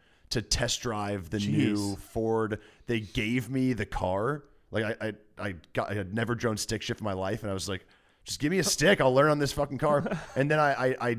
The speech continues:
Speaker 1: I donated that car to, like, the Children's Miracle Network because I
Speaker 2: Nice.
Speaker 1: just, like, didn't need a car.
Speaker 2: Yeah.
Speaker 1: Uh, but through that, transitioned into working at Red Bull Media House, where I actually started to learn about, like, branded content,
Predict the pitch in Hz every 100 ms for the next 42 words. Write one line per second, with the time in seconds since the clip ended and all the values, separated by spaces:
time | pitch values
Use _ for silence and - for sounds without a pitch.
0 | 98 _ _ 123 123 101 120 107 127 120
1 | 113 107 98 - 104 98 - 98 92 82
2 | 95 110 90 92 92 95 92 85 85 -
3 | 87 - 113 92 90 85 - - _ _
4 | _ - - - - 107 90 87 82 90
5 | 85 80 - _ 131 113 98 98 92 92
6 | - - 127 113 - _ _ _ - 135
7 | 160 170 135 110 110 - _ _ _ -
8 | 147 123 107 127 131 110 107 101 - 107
9 | 98 95 90 - _ - 117 117 113 127
10 | 98 95 98 113 104 92 87 82 - 104
11 | 101 101 107 - 107 113 101 101 104 104
12 | 95 95 92 87 - 92 92 90 85 95
13 | 87 85 90 85